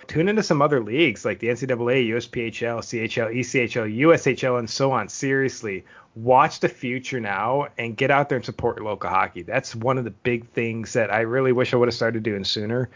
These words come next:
'cause I have way more fun at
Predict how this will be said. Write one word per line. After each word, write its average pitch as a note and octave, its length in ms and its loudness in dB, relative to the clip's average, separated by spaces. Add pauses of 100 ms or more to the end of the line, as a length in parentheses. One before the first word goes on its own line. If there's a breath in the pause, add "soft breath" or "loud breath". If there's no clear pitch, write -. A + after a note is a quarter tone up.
(540 loud breath)
'cause C3 280 2
I A2+ 140 -2
have G#2+ 460 -2
way B2 340 2
more B2+ 280 2
fun C#3 640 -2 (320)
at A#2+ 440 0